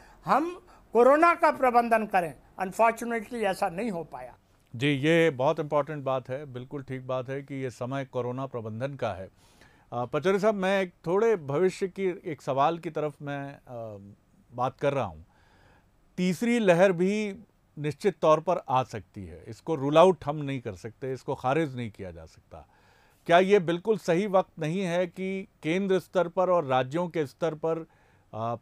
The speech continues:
Speaker 2: पक्ष और विपक्ष दोनों महत्वपूर्ण दलों को, अ, अलग-अलग राज्यों में जो पक्ष और विपक्ष के दल हैं उनको मिल बैठकर, क्योंकि एक सौ चालीस करोड़ की आबादी के इस देश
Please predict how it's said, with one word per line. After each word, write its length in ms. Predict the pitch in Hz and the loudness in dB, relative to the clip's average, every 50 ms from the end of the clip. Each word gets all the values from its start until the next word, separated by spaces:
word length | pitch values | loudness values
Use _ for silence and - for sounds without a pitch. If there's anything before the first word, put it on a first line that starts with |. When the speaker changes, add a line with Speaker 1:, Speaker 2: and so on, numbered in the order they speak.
| _ _ - | _ _ 2
Speaker 2:
पक्ष 300 | 175 180 170 - - - | 4 4 4 2 -2 0
और 140 | 185 180 160 | 0 0 2
विपक्ष 560 | 139 139 139 139 - 156 139 - - - - | 2 0 2 4 4 2 2 0 -6 -20 -18
दोनों 440 | 127 98 95 123 139 185 214 226 214 | -16 -12 -6 -4 0 2 2 2 2
महत्वपूर्ण 800 | 190 165 151 160 160 - 180 156 170 170 170 175 175 175 165 135 | 2 0 -2 -2 -2 -4 -6 -4 -4 -4 -4 -4 -4 -4 -6 -4
दलों 320 | 110 131 143 165 170 151 117 | -2 0 2 4 4 2 2
को, 200 | - - 76 - _ _ _ _ _ _ _ _ _ _ - | -2 -10 -16 -18 _ _ _ _ _ _ _ _ _ _ -4
अ, 180 | 117 127 - - | -2 -2 -2 0
अलग-अलग 420 | 151 147 160 160 165 170 165 151 | 2 4 4 6 6 4 4 4
राज्यों 400 | 147 139 135 143 143 147 196 208 | 6 4 4 4 4 4 2 4
में 200 | 196 190 190 170 | 4 2 0 0
जो 140 | 143 170 175 | 0 0 -2
पक्ष 360 | 160 - 160 156 - - - | 0 2 2 2 2 0 -2
और 120 | 170 151 147 | -2 -2 0
विपक्ष 420 | 143 147 139 - 156 151 - - | 0 -2 0 0 0 -2 -2 -8
के 180 | - - 156 131 | -8 -6 -6 -4
दल 260 | 113 127 143 147 123 | 0 0 0 0 0
हैं 220 | 90 98 85 - _ _ _ _ _ _ _ - | -4 -8 -14 -20 _ _ _ _ _ _ _ -4
उनको 460 | 165 180 190 165 - 151 117 90 - _ _ _ _ _ _ - | -2 -2 -2 0 0 0 0 0 -4 _ _ _ _ _ _ -8
मिल 320 | 123 131 151 180 220 240 240 | -4 0 4 4 6 6 4
बैठकर, 500 | 170 170 180 190 196 180 - 202 208 196 | 6 8 8 8 8 6 4 0 0 2
क्योंकि 320 | 180 - 196 185 - 208 | 2 2 0 0 2 2
एक 160 | 196 185 156 | 2 2 2
सौ 160 | - - 202 180 | 0 -2 -2 0
चालीस 400 | - - 156 156 185 220 220 - | 0 2 2 4 4 4 2 2
करोड़ 340 | - 185 175 185 190 185 | 0 0 2 2 2 0
की 140 | 175 - 196 | 0 0 0
आबादी 480 | 175 160 147 139 143 143 147 156 180 - | 2 2 2 2 2 0 0 -2 -6 -6
के 140 | - 180 170 | -4 -4 -6
इस 80 | 147 | -6
देश 460 | 120 110 107 127 139 156 143 - - | -6 -6 -4 -2 0 0 -2 -4 -8